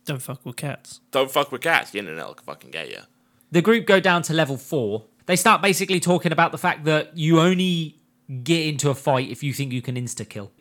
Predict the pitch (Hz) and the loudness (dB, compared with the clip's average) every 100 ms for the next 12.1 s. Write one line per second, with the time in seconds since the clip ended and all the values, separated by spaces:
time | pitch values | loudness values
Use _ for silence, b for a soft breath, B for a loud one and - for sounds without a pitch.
0 | _ 185 175 147 160 175 185 165 160 165 | _ 4 6 6 4 2 2 2 4 4
1 | 156 - 151 143 143 143 143 - _ _ | 2 0 -2 0 0 -2 -4 -6 _ _
2 | _ - 180 147 156 143 143 139 135 135 | _ -4 -2 -2 -4 -4 -2 -2 -2 -6
3 | 131 - - _ - _ _ - 165 156 | -8 -10 -12 _ -20 _ _ -6 -2 -2
4 | 147 151 139 139 131 131 120 - 127 123 | -2 -2 -4 -4 -10 -10 -8 -6 -4 -4
5 | 120 - _ _ _ _ _ 139 127 117 | -6 -12 _ _ _ _ _ -6 -2 -2
6 | 123 - 95 92 - - - 73 - - | -4 -8 -8 -8 -10 -14 -16 -6 -2 0
7 | 147 135 127 127 127 123 - 135 131 131 | 0 0 -2 -4 -6 -8 -6 -4 -4 -4
8 | 127 127 120 123 107 _ _ 143 - - | -8 -10 -8 -10 -10 _ _ -8 -8 -6
9 | 123 117 127 170 170 180 143 110 107 107 | -8 -8 0 2 4 2 2 -4 -8 -10
10 | - _ _ _ _ _ - 165 151 160 | -16 _ _ _ _ _ -2 2 6 8
11 | 165 160 151 143 131 151 135 131 117 - | 8 8 4 -2 -2 0 0 -2 -4 -8